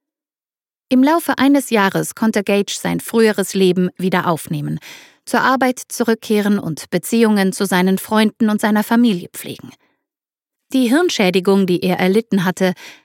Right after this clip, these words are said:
veränderte jedoch sein Verhalten und seine Persönlichkeit.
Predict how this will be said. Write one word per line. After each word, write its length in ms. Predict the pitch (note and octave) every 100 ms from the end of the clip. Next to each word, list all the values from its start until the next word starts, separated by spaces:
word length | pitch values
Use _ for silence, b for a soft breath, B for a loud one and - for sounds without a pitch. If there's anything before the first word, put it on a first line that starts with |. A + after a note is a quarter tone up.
| B -
veränderte 600 | C4+ - C#4+ F4 - D4
jedoch 360 | C4+ B3+ C4
sein 220 | - B3
Verhalten 640 | A#3+ A#3 - G3+ - - A#3
und 180 | A#3+ -
seine 240 | A#3 A#3+
Persönlichkeit. 920 | B3+ A#3+ A#3+ F3+ - - - - -